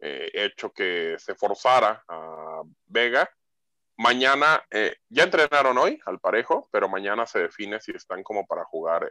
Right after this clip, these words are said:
el miércoles. Entonces el tema es que lo bueno, que no viaja el Guadalajara, que el partido es de local primero,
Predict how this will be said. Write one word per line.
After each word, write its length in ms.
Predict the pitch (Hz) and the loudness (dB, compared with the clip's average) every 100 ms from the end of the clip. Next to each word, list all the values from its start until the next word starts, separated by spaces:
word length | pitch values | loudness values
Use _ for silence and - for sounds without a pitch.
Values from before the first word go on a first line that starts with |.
| - | -8
el 180 | 85 92 | -8 -6
miércoles. 640 | 98 101 87 82 - _ _ _ _ _ - | -4 -4 -6 -10 -12 _ _ _ _ _ -10
Entonces 540 | 92 87 104 101 107 107 | -8 -4 -4 -4 -8 -8
el 140 | 95 | -4
tema 360 | 107 113 113 117 | -2 0 0 -2
es 160 | - | -6
que 340 | - 113 117 - - - _ | -6 -2 -2 -4 -10 -20 _
lo 260 | 92 98 98 | -4 -2 2
bueno, 540 | 170 175 147 202 - _ _ _ - | 4 4 4 2 0 _ _ _ -8
que 100 | 98 | -2
no 120 | 113 | 0
viaja 380 | 135 156 - 139 | 2 2 4 0
el 80 | 123 | 2
Guadalajara, 680 | 107 98 92 87 92 165 - | 2 2 0 -2 0 -2 -4
que 80 | |
el 60 | 85 | -6
partido 500 | 85 80 90 98 107 | -6 -8 -4 0 0
es 120 | 90 | -2
de 320 | 92 82 82 | -2 -2 -4
local 400 | 82 85 120 143 | -4 0 2 2
primero, 560 | 135 110 113 127 175 | 0 -8 -2 0 -2